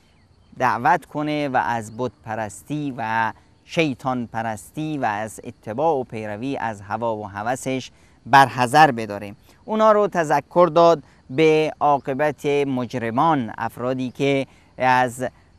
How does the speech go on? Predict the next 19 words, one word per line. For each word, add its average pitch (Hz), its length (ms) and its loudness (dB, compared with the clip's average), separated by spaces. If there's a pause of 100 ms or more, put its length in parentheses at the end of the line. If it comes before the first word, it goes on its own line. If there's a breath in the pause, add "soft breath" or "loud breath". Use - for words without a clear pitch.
(160)
دین 147 480 0
خدا 139 520 4
و 135 80 -2
از 123 320 2
دستورات 123 560 -2
الهی 120 500 -4
سرکشی 117 560 -8
کردند 139 520 0
و 107 120 -2
در 107 180 -6 (220)
پشت 135 220 -10 (640 soft breath)
هوا 127 320 2
و 120 40 0
هوس 131 420 0
خود 165 300 -4
رفتند 156 540 2
و 135 160 4
نهایتشون 135 800 -4
هم 135 420 -4